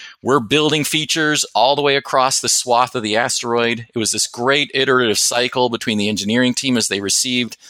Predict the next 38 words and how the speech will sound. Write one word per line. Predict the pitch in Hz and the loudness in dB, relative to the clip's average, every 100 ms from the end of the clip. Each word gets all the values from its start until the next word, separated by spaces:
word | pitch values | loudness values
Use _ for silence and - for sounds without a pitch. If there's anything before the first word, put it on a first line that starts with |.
| - | -8
the | 110 | -2
inputs | 117 - 123 | -2 -2 -4
from | - 104 | -4 -2
the | 101 | 0
scientists | - 135 139 - 143 135 - | 0 0 0 0 0 0 -2
and | - | -2
said, | 107 | -2
"Yeah, | 101 131 131 - - | 0 0 0 -6 -6
this | 139 - | -2 0
works | 120 - | -2 -2
great," | 135 143 143 | 0 2 4
or, | 107 | 2
"Actually, | 117 117 | 2 -2
this | 107 - | -2 0
one's | 110 107 | -2 0
not, | 104 92 - - - _ | 0 -2 -4 -20 -20 _
not | 107 95 | -4 0
working | 117 131 131 117 | 0 0 0 0
in | |
our | 98 | -2
code | 101 139 127 131 | -2 2 2 0
for | 127 | -2
some | - 131 | -2 0
reason." | 131 131 135 135 131 - - - - | 0 0 0 -2 -4 -12 -20 -10 -4
And | 113 | 0
we | 123 135 | 2 2
ended | 202 185 | 2 2
up | 160 - - 131 | 0 -2 -10 -6
building | 139 151 170 165 | 0 2 2 2
features, | 143 156 160 - 139 120 | -2 -4 -4 -2 0 2
some | - 202 | 2 2
of | 269 | 2
them | 233 | 4
as | 165 | 2
small | - - 165 190 196 | 2 2 2 4 4
as | 131 | 2
a | 104 | 2
centimeter, | - - 220 240 127 95 78 73 | 0 2 2 2 2 2 -2 -6